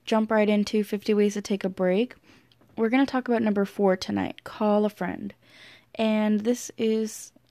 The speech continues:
some of the context of why I'm recording tonight, so I thought it'd be appropriate to lead with this. And let's just go ahead and get up to speed. So it is Saturday,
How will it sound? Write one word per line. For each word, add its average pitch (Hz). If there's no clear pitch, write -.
some -
of 226
the 208
context 196
of 185
why 185
I'm 180
recording 180
tonight, 170
so 185
I 185
thought 202
it'd 190
be 185
appropriate 175
to 185
lead 262
with 190
this. -
And 226
let's 262
just 254
go 233
ahead 220
and 202
get 202
up 185
to 185
speed. 175
So 196
it 214
is 220
Saturday, 208